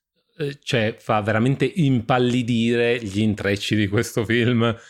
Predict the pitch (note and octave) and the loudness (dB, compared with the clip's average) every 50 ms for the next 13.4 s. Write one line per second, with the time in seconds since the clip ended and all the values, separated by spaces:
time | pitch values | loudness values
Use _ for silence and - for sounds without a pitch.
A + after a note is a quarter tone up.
0 | - - _ _ - C3 C#3+ D3+ C#3+ C3+ B2 A#2+ A#2 A#2 A2 A2 G#2+ G2 - D3 | -20 -20 _ _ -2 0 2 2 4 4 4 4 4 2 2 0 -2 -2 0 0
1 | D3+ D3 C#3+ C3+ A2+ A2+ - D#3+ D#3 - D#3 C3 A#2+ A2+ A#2 - D3 C3+ B2 A2 | 0 0 0 -4 -6 -2 -2 -2 0 2 2 2 2 0 0 0 0 0 0 0
2 | B2+ C#3+ - D#3+ C3 C3+ A2+ A#2+ A2 G#2+ G#2+ A2 C3+ C#3+ C3 B2+ A#2+ - - B2 | 0 0 0 0 0 0 0 2 0 2 2 2 2 2 2 0 0 0 0 -2
3 | A2 A2+ A#2 A2 A2 G#2+ G#2+ - A2+ A2+ A#2 G#2+ A2+ G#2 G2 G#2+ G2+ - - D#3+ | 0 0 0 0 0 0 0 0 0 0 0 0 -2 -4 -4 -4 -8 -6 -8 -8
4 | C#3+ - - D3 D3 C3+ - - - D3+ D3 A3+ A3 - C#3+ C#3+ C3 G#2+ G2 G2 | -6 -4 -2 -4 -4 -4 -8 -6 -6 -4 -4 -4 -4 -2 -2 0 0 0 0 -2
5 | G2 G2+ - - _ _ _ _ - - C#3+ - D3+ C3+ - F3+ E3+ D3+ D3+ C#3 | -2 -6 -8 -16 _ _ _ _ -6 -4 -2 0 0 0 0 0 0 0 0 0
6 | D#3+ D3+ C3 A2+ A2 A2 - C3 B2 A#2+ B2 B2+ C3 C3 B2+ B2 B2+ B2 A#2 A2 | 0 0 0 0 -2 -2 -2 0 0 2 2 0 2 0 0 0 0 0 2 2
7 | G#2+ G#2+ G#2+ G#2+ G#2+ A2 G#2+ A2 A2 G#2+ A2 A2 G#2+ G#2 G2+ - A#2+ A2+ G#2+ G#2+ | 2 0 0 -2 -2 -4 -4 -2 -2 -2 0 0 -2 -2 -2 -2 0 0 0 0
8 | G#2 G2+ G#2 G#2+ G#2 - C3 A2 - A#2 - A#2 A2+ A2+ - C3+ A2+ G#2 G#2 G#2 | 0 0 0 -2 -2 -4 -4 -6 -6 -6 -6 -4 -4 -2 -2 0 0 0 -2 -2
9 | D3+ D#3+ D3 A#2 A#2+ A#2 G#2+ G#2+ G2+ F#2+ - _ - _ _ - G#2+ A2 A#2+ C3+ | -2 -2 0 -2 -2 -4 -2 -4 -4 -4 -6 _ -20 _ _ -2 0 2 2 2
10 | C3 D3 A2+ A2 G#2+ G2+ - - A#2+ G2 - B2+ A#2 G2+ F#2+ - A2 G#2 G#2+ A#2 | 0 0 0 0 0 0 0 -2 -2 0 0 0 0 0 0 -2 0 0 0 0
11 | B2+ A#2+ A2 F#2+ F#2 G2+ G#2 G#2 G2+ G2+ G2+ G2 F#2+ - A2 G2+ G2+ G2+ G2+ G2 | 0 -2 -2 -4 -2 -2 -2 0 0 0 0 -2 -2 -2 -2 -2 -2 -2 0 0
12 | G#2 A2 B2+ - A2 G2+ - A#2 G#2+ A#2+ A2+ G2 G2+ G2 F#2 G#2+ G#2 - F#3 - | -2 -2 -4 -4 -6 -6 -4 -4 -2 -2 0 0 0 -2 -2 -4 -4 -4 -4 -4
13 | - F#2 F#2+ G2 - - G#2+ - | -4 -4 -4 -6 -4 -6 -6 -6